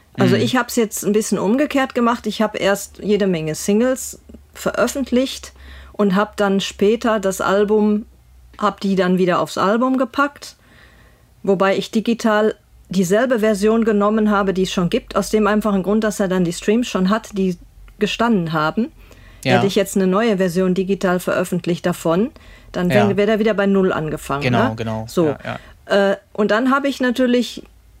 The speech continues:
Speaker 1: schon jede Menge Songs fertig gehabt und die hab ich dann als, aufs Album gepackt mit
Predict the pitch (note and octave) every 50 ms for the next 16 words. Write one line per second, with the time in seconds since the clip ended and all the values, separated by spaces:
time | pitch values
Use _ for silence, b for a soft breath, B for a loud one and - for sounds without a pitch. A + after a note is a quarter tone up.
0 | _ - - - A#3 G#3+ G#3 G#3 G#3+ G#3+ G#3+ G3+ G3+ G3 F#3+ G3 - - G3 F#3+
1 | F3+ - - G3+ G#3 - - - - C#4 C#4 D4 D4+ - - F#3+ F3 - - F#3
2 | F3+ G#3 G#3+ A3+ A#3 C#4 C4 - - B3 B3+ B3 A3+ A#3 A3+ - - - _ -
3 | G3+ G3 - - - F#3 G3 G#3 A3+ G#3+ G#3 G3+ G3+ A3 G3+ G3+ - G3+ G3+ G3+
4 | -